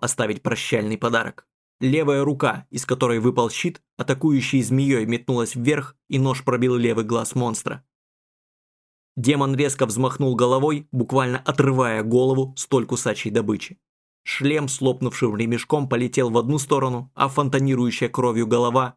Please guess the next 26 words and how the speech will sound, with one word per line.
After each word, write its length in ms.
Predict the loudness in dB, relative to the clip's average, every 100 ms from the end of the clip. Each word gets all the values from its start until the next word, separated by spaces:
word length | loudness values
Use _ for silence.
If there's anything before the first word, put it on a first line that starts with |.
| -12
в 100 | -6
другую. 560 | -2 0 0 -2 -4 -16 _ _ _ _ _ _
Кинжал 480 | 0 2 2 0 0
так 180 | -2 0
и 40 |
остался 500 | -2 0 -2 -2 -4
торчать 380 | -4 -2 -2 0
в 80 | 0
левом 320 | 0 0 0
глазу 300 | 0 0 -2
твари. 420 | -2 -2 -4 -12 _ _ _ _
Взгляд 440 | -4 2 2 0 -2
уцелевшего 560 | 0 2 2 2 0
правого 400 | 2 2 2 0
глаза 380 | 2 2 2 0
демона 480 | 0 0 -2 -6 -10 -10
встретился 560 | -2 0 0 -2 -4
со 120 | -2
взглядом 440 | -2 0 0 0 -2
Александра. 640 | -4 -2 -2 -4 -6 -12 -18 _ _ _ _
Землянин 560 | -4 0 2 4 2 0
вспомнил, 640 | -2 0 0 0 -6 -10 -14
что 260 | 0 0 0
это 200 | 0 0
был 260 | 2 -2 -2
именно 500 | 0 0 0 -2